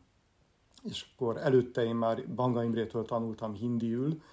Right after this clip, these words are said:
eh, az ötvös kollégiumba följártam hozzá hindi órákra, hogy valami picit tanuljak, és akkor a Balázs meg az Imre kimentek Keralába, hogy a keralai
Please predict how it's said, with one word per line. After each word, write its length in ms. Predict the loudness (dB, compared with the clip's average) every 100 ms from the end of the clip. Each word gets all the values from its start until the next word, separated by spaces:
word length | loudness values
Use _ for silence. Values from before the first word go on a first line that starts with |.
| -20 -20 -20 -20 -8
eh, 460 | 0 2 4 4 2
az 120 | 0
ötvös 280 | -2 -4 -4
kollégiumba 520 | -2 0 0 -2 -4
följártam 600 | -2 -2 0 -2 -4 -4
hozzá 280 | -6 -6 -6
hindi 300 | -4 -2 -2
órákra, 640 | -2 -4 -6 -4 -4 -6 -12 _ _ -10
hogy 180 | -10 -10 _ -12
valami 280 | -8 -6 -8
picit 340 | -12 -12 -8
tanuljak, 500 | -2 0 0 0 -2
és 160 | -8 -10
akkor 220 | -8 -4
a 40 |
Balázs 280 | 2 4 4
meg 160 | 0 -4
az 100 | -2
Imre 260 | 0 0
kimentek 500 | -2 0 0 -2 -8
Keralába, 560 | 0 4 6 4 4 0
hogy 380 | -2 -6 -8 -8
a 160 | -10
keralai 600 | -4 0 2 2 0 -4